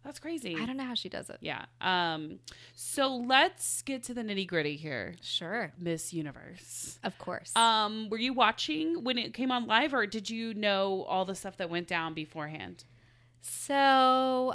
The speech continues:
Speaker 2: I, I don't know why. I was on Twitter on my phone, and I was
Speaker 1: Mm-hmm.
Speaker 2: laying in bed, and I was, like, getting ready for it. And then
Speaker 1: Yeah.
Speaker 2: I'm like, "You know what?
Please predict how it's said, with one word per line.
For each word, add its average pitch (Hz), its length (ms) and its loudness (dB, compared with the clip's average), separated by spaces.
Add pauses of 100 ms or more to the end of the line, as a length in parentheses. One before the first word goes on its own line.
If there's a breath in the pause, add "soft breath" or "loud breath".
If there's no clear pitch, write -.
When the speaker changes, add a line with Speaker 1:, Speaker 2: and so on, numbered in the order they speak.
Speaker 2:
I, 190 920 2 (1000 loud breath)
I 202 100 -4
don't 190 120 -2
know 175 100 -4
why. 170 440 0
I 185 100 -2
was 190 100 -4
on 190 120 -2
Twitter 170 280 -4
on 170 100 -2
my 180 120 -4
phone, 175 680 -6
and 196 120 -6
I 170 40 -2
was 170 100 -4
Speaker 1:
Mm-hmm. 170 80 -8
Speaker 2:
laying 170 200 -2
in 190 80 -4
bed, 156 400 -2 (100)
and 190 140 -4
I 160 180 -2
was, 180 160 -6
like, 190 160 -4
getting 202 300 4
ready 175 280 2
for 285 260 6
it. 302 180 6
And 233 120 2
then 185 60 6
Speaker 1:
Yeah. 180 80 8
Speaker 2:
I'm 165 40 8
like, - 220 0
"You 330 60 -8
know 330 160 -2
what? 320 260 2